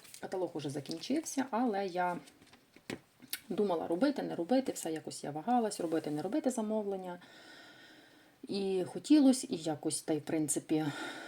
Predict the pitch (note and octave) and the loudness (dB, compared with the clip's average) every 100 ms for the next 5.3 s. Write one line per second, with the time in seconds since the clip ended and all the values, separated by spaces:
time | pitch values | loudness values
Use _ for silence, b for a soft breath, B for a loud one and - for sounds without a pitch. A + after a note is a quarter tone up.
0 | B B B - F#3 F3+ D3 C#3+ D3 - | B B B -8 -6 0 2 2 2 -2
1 | D#3+ D#3+ B3+ F4 - C4+ B3+ A#3 A3 G3 | -4 -2 2 2 2 0 2 -2 -2 0
2 | A3+ A3 G#3 G3+ - F#3+ - F#3+ F3+ - | 2 2 -2 -2 -4 -4 -6 -6 -6 -4
3 | F3+ F3+ - F#3 F3+ - - F3+ G3 D#3+ | -4 -4 -6 -6 -6 -8 -14 -2 0 0
4 | D#3 F3+ D#3 D3+ F#3 D#4+ B3+ A3+ G3+ G#3+ | -2 -2 -2 -2 0 2 2 2 -2 0
5 | E3 F#3+ | 0 -2